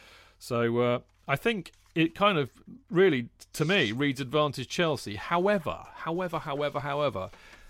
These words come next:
Juventus have got a decent team, boys. Bonucci and Chiellini, arguably the two best centre-backs in the world, even if they are a bit old.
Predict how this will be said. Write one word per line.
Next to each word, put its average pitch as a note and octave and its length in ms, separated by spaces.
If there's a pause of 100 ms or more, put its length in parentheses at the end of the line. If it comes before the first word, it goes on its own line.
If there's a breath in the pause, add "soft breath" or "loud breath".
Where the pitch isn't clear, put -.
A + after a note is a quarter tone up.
(800 soft breath)
Juventus B3 640
have C3+ 120
got G3 220
a B2 40
decent A3+ 500
team, C4+ 340
boys. A#2 580 (400)
Bonucci A3 520
and G#3 100
Chiellini, D3 760 (120)
arguably D3+ 420
the B2+ 80
two C#3+ 240
best B2+ 260
centre-backs A#2 600
in A2 100
the A2 60
world, G2+ 480 (460 soft breath)
even C3 220
if A2+ 120
they A#2+ 120
are A2+ 160
a G2 60
bit G2 160
old. G#2 360